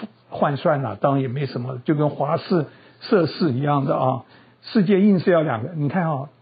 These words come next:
我们的用的手机、电脑各种的，也都是这样很独断啊。你碰到这个系统就不能，不太相合，当然不能说完全不能用，所以这是美国的一个事情。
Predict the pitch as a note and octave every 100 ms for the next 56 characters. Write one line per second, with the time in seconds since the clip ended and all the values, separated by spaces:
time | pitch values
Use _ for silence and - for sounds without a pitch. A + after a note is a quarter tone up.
0 | _ C3+ C#3+ E3+ D#3 D#3 _ _ _ _
1 | F#3+ E3+ D#3+ C3+ C#3+ B2 G#2+ D#3 G3+ D3+
2 | C3+ A2+ - D#3+ B2+ A#2 A#2+ - _ _
3 | _ _ D3+ C3 G3 G3 E3+ C#3+ A#2 C3
4 | - D3 D3+ F#3+ D#3+ C#3 D3+ - _ _
5 | - D3 G#3+ F#3 F3 F3+ E3+ G3+ - C3
6 | C#3 C3+ D#3 D3+ - - _ _ _ G3
7 | F#3+ A3+ E3+ F#3+ F3+ - D3 C3 - F3
8 | F3 F3+ E3 G3 D#3 D#3 E3 D#3+ D#3 F3
9 | D3+ D#3+ G3 - - - - - - F3
10 | D3+ E3+ - D#3+ D3+ D3 C#3 B2 - C#3
11 | D3+ D3+ C#3 E3+ - B2+